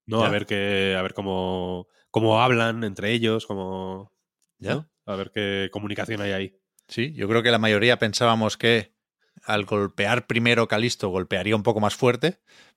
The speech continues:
Speaker 2: pero, pero no. Igual se queda Dead Space como el,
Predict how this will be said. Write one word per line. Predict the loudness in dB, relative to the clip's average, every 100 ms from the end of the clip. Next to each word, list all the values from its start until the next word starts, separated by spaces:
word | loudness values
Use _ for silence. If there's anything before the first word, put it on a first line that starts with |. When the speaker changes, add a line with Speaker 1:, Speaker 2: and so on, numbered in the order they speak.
| -4
Speaker 2:
pero, | 0 2 2 0 0 -2 -4
pero | -6 -4
no. | -2 -4 _ -14
Igual | -6 -4 -4
se | -2
queda | 0 2 2 2 0 -2
Dead | -4 -6
Space | -6 -2 -2 -2
como | -6 -4 -2 -2 -4 -6 _ _ -18
el, | -12 -10 -10 -14